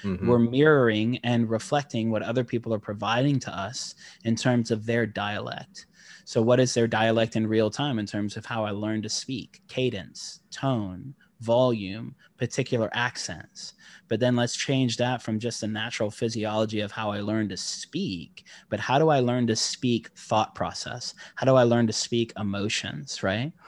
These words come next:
Speaker 2: So one of the ways that I, 'cause about sixty percent of the people that I work with in my clinic are pediatric,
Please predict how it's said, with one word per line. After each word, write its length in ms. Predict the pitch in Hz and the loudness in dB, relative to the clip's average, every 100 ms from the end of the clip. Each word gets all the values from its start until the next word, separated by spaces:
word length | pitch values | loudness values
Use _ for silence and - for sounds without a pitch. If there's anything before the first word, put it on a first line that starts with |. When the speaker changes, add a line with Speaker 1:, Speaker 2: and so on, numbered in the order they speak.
| - - - | -20 -20 -2
Speaker 2:
So 500 | - 117 113 104 - | 6 8 8 4 -2
one 340 | - 104 123 143 | -10 0 4 6
of 60 | |
the 80 | 131 | 6
ways 300 | 123 117 117 | 6 6 4
that 120 | 110 | 0
I, 140 | 107 98 | 0 0
'cause 220 | 117 110 | 0 0
about 200 | 117 120 | 0 0
sixty 260 | - 139 147 | 0 -2 -2
percent 320 | 131 - 117 | -2 0 0
of 40 | |
the 80 | 107 | 0
people 240 | 113 107 | -2 0
that 120 | 107 101 | 0 0
I 40 | |
work 260 | 107 104 - | -2 -4 -4
with 160 | 101 | -4
in 60 | 104 | -2
my 100 | 98 | -4
clinic 400 | - 110 101 - | -2 -2 -2 -2
are 220 | 98 98 - | -4 -6 -6
pediatric, 680 | 107 95 85 - - - | -6 -4 -6 -6 -10 -14